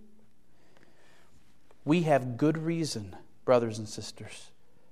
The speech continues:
to love our enemies and to pray for them and to treat them with kindness, because that's exactly what we've received from the gracious hand of God. We imitate our God. We reflect the glory of God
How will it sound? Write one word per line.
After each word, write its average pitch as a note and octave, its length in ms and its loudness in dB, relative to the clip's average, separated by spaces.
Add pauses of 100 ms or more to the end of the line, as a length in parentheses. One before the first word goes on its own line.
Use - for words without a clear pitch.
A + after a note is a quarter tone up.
(120)
to A#2+ 120 0
love G#2+ 380 8
our C#3+ 180 10
enemies A2 520 -6 (200)
and A#2+ 140 -8
to A#2 80 -2
pray C3+ 300 2
for B2+ 240 0
them A2 260 -4 (220)
and A2+ 100 -2
to A#2 60 0
treat B2 340 -2
them B2+ 140 2
with B2+ 160 -4
kindness, A#2 540 -2 (140)
because A#2 280 -4
that's A#2 200 0
exactly A#2 760 -4 (160)
what - 240 -4
we've B2 260 2
received G#2+ 560 -6 (140)
from G#2+ 180 -8
the G#2+ 80 -2
gracious A2+ 680 -2 (280)
hand G2 460 -2 (340)
of A2 180 -12
God. G2+ 460 2 (1120)
We D#3 360 2
imitate D3+ 580 6
our A2+ 180 8
God. A#2 400 2
We C#3+ 180 4
reflect D#3 760 4 (100)
the C3 100 4
glory C#3+ 600 8
of A#2+ 260 0
God A#2 580 6